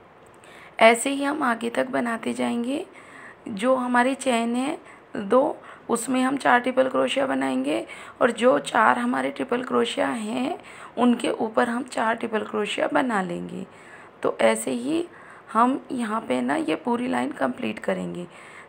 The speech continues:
देखिए चार ट्रिपल क्रोशिया के बाद हमने दो चेन लेके फिर हमने जो ये triple क्रोशिया है इनके ऊपर बनाते जा रहे हैं।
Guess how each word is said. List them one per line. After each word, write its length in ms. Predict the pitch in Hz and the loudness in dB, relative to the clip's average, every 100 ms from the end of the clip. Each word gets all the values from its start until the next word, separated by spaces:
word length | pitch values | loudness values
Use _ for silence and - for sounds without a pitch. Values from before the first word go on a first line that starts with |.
| - | -2
देखिए 300 | 196 196 - | -2 0 -4
चार 260 | - 226 | 2 2
ट्रिपल 280 | 233 247 262 | 2 0 0
क्रोशिया 380 | 262 269 247 269 | 2 -2 0 -2
के 120 | 269 | -2
बाद 260 | 262 - 247 | 0 0 0
हमने 220 | 247 254 | -2 -2
दो 160 | 254 254 | 0 0
चेन 340 | 254 277 269 | 0 -4 -2
लेके 340 | 294 320 339 269 - - - - | -4 -4 -6 -6 -10 -18 -20 -16
फिर 200 | - 226 | -4 -2
हमने 320 | 214 226 233 233 | 0 -2 -2 -2
जो 100 | 240 | -2
ये 160 | 240 | -2
triple 300 | 254 247 269 | -4 -2 -2
क्रोशिया 400 | 269 240 220 240 | 0 -2 -2 -2
है 140 | 247 - | -2 -2
इनके 260 | 240 240 254 | -2 -2 -2
ऊपर 400 | 226 220 269 339 - - - - - | -2 2 2 0 -6 -20 -20 -18 0
बनाते 480 | 226 214 196 190 196 | 2 2 0 -2 -4
जा 220 | 190 170 | -2 -4
रहे 140 | 170 | -4
हैं। 120 | 175 | -10